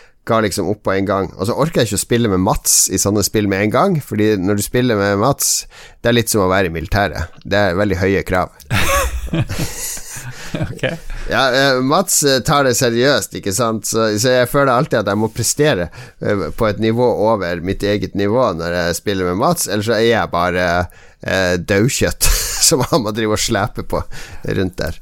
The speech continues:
Speaker 2: Han er irriterende
Speaker 1: Eh,
Speaker 2: flink i sånne spill, da. Han er litt sånn
Speaker 1: Irriterende
Speaker 2: over
Speaker 1: flink,
Speaker 2: snittet.
Speaker 1: eh, tar det veldig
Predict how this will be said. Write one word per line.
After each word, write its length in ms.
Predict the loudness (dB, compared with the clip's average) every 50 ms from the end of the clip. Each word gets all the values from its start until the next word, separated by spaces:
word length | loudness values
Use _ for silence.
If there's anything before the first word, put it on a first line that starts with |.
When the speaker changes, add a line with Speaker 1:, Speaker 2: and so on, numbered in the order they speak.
| -10 -6 -4
Speaker 2:
Han 180 | 0 2 2
er 80 | 4 4
irriterende 560 | 4 4 6 6 4 4 4 4 2 0 0
Speaker 1:
Eh, 140 | -2 -2 -2 -2 -2
Speaker 2:
flink 400 | 0 0 0 -2 -4 -6 -8 -8
i 80 | -6 -4 -2
sånne 180 | -2 -2 -2
spill, 240 | 0 0 2 2 2
da. 140 | 0 -2 -4 -8 -16 _ _ -20 -20 -12 -8
Han 140 | -6 -4 -2
er 60 | 0 0
litt 80 | 2 2
sånn 160 | 0 0 2
Speaker 1:
Irriterende 640 | 2 4 4 4 4 4 4 4 4 4 2 2
Speaker 2:
over 80 | 2 0
Speaker 1:
flink, 460 | -2 -2 0 4 4 4 4 4 2 -2
Speaker 2:
snittet. 160 | -4 -6 -4 -2 0
Speaker 1:
eh, 140 | 2 2 0 0
tar 400 | -2 0 2 4 4 4 4 4
det 140 | 4 4 4 4 4
veldig 340 | 2 2 2 2 4 4